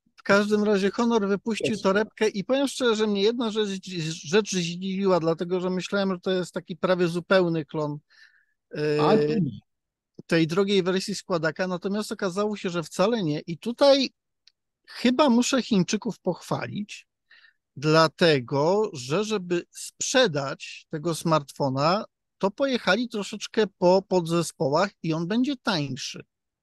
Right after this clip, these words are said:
Speaker 1: Jest
Speaker 2: Mhm.
Speaker 1: tutaj Qualcomm siedem siedem osiem G, nietopowy wcale procesor.
Speaker 2: No, dokładnie.
Speaker 1: No, bateryjka to bateryjka cztery pięćset, oledowy wyświetlacz jeden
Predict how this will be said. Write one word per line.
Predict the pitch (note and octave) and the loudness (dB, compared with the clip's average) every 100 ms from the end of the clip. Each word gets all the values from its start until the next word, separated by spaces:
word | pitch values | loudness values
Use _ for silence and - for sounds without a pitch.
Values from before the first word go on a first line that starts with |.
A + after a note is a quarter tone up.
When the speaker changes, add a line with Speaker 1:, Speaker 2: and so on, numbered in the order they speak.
| _ _ _ _ _ _ _ _ - | _ _ _ _ _ _ _ _ 0
Speaker 1:
Jest | F#3+ D#3 | 2 2
Speaker 2:
Mhm. | A2+ | 4
Speaker 1:
tutaj | A3+ G3 | 4 4
Qualcomm | - G#3 A3+ A3 G3 | 4 2 4 2 2
siedem | G#3+ G3+ G3+ | 2 2 0
siedem | - F#3 F3 - | 0 0 -2 -2
osiem | F3+ - F#3+ F3 | -6 -2 -2 -2
G, | D3 D3 C3+ - - _ _ | 0 -2 -2 -8 -16 _ _
nietopowy | D3 F3 F3+ F#3 F#3 D3+ D3 | -4 -4 -2 -2 -2 -4 -8
wcale | - D3+ D3 | -6 -4 -4
procesor. | - C#3 - C#3 C3 C#3+ D3 G3 | -6 -8 -8 -10 -6 -4 -4 -4
Speaker 2:
No, | E3 | -4
dokładnie. | D#3 - E2+ A#3 A#3 F#2+ B2 - | -6 -6 -4 -2 -2 -6 -12 -16
Speaker 1:
No, | - D#3+ | -14 2
bateryjka | G3+ - A3+ C4 B3+ A3+ | 2 4 4 4 2 2
to | G#3+ | 2
bateryjka | G#3+ G3+ G#3+ G#3 F#3 | 2 2 0 2 0
cztery | - G3+ G3 F#3 | 2 2 2 2
pięćset, | F3 C#3+ - - D3+ - _ | 0 0 -2 -6 -10 -10 _
oledowy | F3+ G#3 G3+ A3+ A3 | 4 4 6 4 4
wyświetlacz | F#3 F#3+ - G3 F#3 F3 D#3+ F3 | 2 -2 0 -2 0 -2 -2 -2
jeden | F3+ F3 | -2 -2